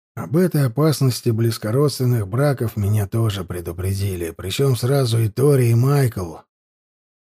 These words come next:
В таком случае пообещай, что подберёшь в жены Георгу русскую девушку с высокой степенью посвящения,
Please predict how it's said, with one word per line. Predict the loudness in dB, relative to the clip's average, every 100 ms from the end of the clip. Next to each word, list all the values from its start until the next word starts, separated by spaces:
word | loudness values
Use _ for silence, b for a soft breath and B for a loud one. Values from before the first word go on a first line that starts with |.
| _
В | _
таком | -12 -6 -6
случае | -2 2 4 4 2 2
пообещай, | 2 2 0 -2 2 2 0
что | -4 -12 -8
подберёшь | -4 2 4 4 4
в | 4
жены | 4 4 4
Георгу | 4 6 6 6 4 4 4 0 -8
русскую | -6 -2 0 0 2 2
девушку | 4 4 4 2 0 0 0 -4
с | -6
высокой | -4 0 0 2 2
степенью | 2 2 2 4 4 2
посвящения, | 0 0 0 0 2 6 8 8 6 4